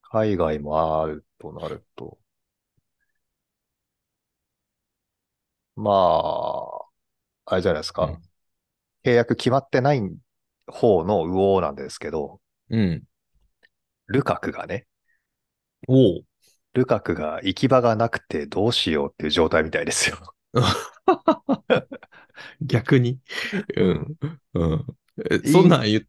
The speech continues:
Speaker 2: うんうんうんうん。
Speaker 1: インテルだったですよね。
Speaker 2: はいはいはい。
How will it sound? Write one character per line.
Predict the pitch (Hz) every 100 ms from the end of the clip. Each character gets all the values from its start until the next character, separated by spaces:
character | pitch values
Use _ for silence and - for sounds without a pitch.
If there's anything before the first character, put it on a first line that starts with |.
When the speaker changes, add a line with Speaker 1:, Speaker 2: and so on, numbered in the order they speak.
| _
Speaker 2:
う | 107
ん | 87
う | 98
ん | 90
う | 87
ん | 85
う | 82
ん。 |
Speaker 1:
イ | 92
ン | -
テ | 107
ル | 87 80 73 - _ _ _ _ _
だ | 87
っ |
た | -
で | -
す | -
よ | 85
ね。 | 87 80 - _ _
Speaker 2:
は | - 90
い | 76
は | 78
い | -
は | -
い。 | -